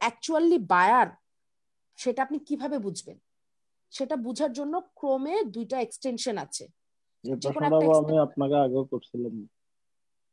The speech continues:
Speaker 1: হ্যাঁ, সেটা কিভাবে বুঝবেন, সেটা দেখার জন্য Chrome-এ একটা এক্সটেনশন আছে। ওই এক্সটেনশন আপনি যখন অ্যাড করে নিবেন, তখন ওইখানে বায়ারের নামটা শো করবে।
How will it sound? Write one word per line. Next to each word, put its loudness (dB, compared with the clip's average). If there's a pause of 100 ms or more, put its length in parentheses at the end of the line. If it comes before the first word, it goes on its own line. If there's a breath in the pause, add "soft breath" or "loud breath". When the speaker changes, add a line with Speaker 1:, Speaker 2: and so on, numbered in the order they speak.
(200)
Speaker 1:
হ্যাঁ, -8 (420)
সেটা -8
কিভাবে -2
বুঝবেন, -6
সেটা -6
দেখার -4
জন্য -8 (120)
Chrome-এ -2
একটা -4
এক্সটেনশন -8
আছে। -8 (120)
ওই -4
এক্সটেনশন -4
আপনি -2
যখন -6 (380 soft breath)
অ্যাড 0
করে -4
নিবেন, -4
তখন -4
ওইখানে -6
বায়ারের 2
নামটা -4
শো -4
করবে। -4